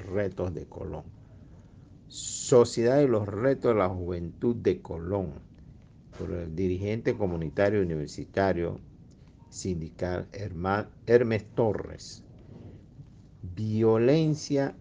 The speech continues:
y corrupción, desafíos actuales de América Latina, de la sociedad latinoamericana,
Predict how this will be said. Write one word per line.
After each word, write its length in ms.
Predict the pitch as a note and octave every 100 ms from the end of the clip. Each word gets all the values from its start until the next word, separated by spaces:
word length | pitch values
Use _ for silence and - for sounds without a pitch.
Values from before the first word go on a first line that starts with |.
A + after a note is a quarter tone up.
| -
y 280 | G#2+ G2+ G2 - - - - - - - - - -
corrupción, 840 | B2 G2+ G2 - - C3+ A2+ D#2 - - - - - -
desafíos 600 | F#2+ - E2+ - B2+ A#2+
actuales 600 | G2 F#2 - A2 A2+ G2+
de 140 | F#2
América 480 | D#2+ E2 G#2+ G#2+ G#2+
Latina, 480 | G#2+ G#2 - G2 F#2 - - -
de 100 | -
la 120 | F2+ D#2
sociedad 400 | - D#2 E2+ G2
latinoamericana, 920 | G#2 G#2+ A2+ A2 A2 F#2 E2 E2